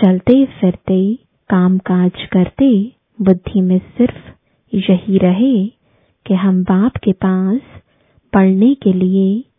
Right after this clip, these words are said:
आए हैं। यह ज्ञान ही तुमको साथ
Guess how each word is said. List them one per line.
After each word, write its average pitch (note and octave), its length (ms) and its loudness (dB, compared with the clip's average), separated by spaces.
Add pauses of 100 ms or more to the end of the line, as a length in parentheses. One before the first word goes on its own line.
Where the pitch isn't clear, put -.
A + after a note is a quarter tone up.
(240)
आए F#3+ 480 2
हैं। A#3+ 340 0 (720)
यह F#3 320 2
ज्ञान F3+ 440 0
ही G#3 480 0 (420)
तुमको G3 360 0
साथ G3+ 400 -2